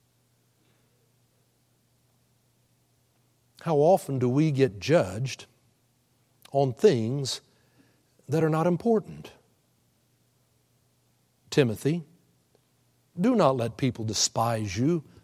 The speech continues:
for your youth or for being too old. We get judged for many things, and we judge others for many things that are not important.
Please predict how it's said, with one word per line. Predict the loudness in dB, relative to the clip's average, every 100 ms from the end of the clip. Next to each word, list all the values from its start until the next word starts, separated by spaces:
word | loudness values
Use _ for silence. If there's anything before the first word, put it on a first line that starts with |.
| _ _ _
for | -2 -2
your | 0 -2
youth | -2 2 4 4 -2 -20 -20 _ _ _ _ _ _ _ _ _ _ _ _ _ _ _ _ _ _ _ _ _ _ _ 0
or | 2 2
for | 0
being | 0 -2 -4 -8
too | -6 -4
old. | -2 0 0 -2 -8 -14 _ _ _ _ _ _ _ _ _ _ _ _ _ _ _ _ _ _ -8
We | 0
get | 4 4
judged | 4 2 2 -4
for | -4
many | 0 0
things, | 0 0 -2 -4 -6 -8
and | -8 -6 -4
we | -2 0
judge | -2 0 0 0 -6 -4
others | -2 -2 -6 -14 -16 _ _ _ _ _ _ _ _
for | -8 -2
many | 0 0
things | 0 0 2 0 -2
that | -2
are | 0 2 2
not | 2 0 -4 _ _ _ _
important. | -6 -2 2 0 -2 -18 -20